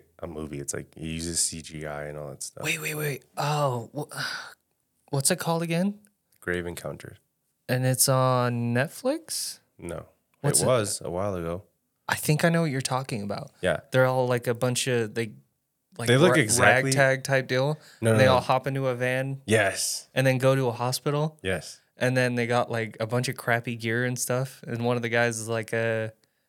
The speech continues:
Speaker 2: a video store clerk, and he, like, borrows a camera from the video store.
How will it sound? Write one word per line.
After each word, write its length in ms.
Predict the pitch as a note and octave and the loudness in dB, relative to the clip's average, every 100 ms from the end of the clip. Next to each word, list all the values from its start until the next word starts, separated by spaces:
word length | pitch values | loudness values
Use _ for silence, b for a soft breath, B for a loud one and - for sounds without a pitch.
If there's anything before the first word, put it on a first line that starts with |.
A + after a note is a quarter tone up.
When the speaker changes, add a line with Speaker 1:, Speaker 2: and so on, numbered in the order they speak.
| _ _ | _ _
Speaker 2:
a 220 | A#2 A2 | -4 -4
video 380 | G#2 A2+ A#2+ A#2 | -4 -4 -2 -2
store 300 | A#2 B2 A#2+ | -2 -2 -2
clerk, 360 | A#2 A#2+ A#2+ - | -4 -4 -4 -4
and 100 | A2+ | -6
he, 80 | A2 | -4
like, 240 | A2 G#2 | -4 -2
borrows 320 | G#2+ G#2+ A2 | -2 -2 -4
a 40 | G#2+ | -8
camera 380 | - G#2+ A2+ A#2+ | -6 -4 -2 -4
from 200 | A#2+ A2 | -4 -6
the 60 | |
video 300 | G#2 A2 A#2 | -4 -4 -4
store. 400 | A#2 - B2+ C3+ | -6 -6 -6 -6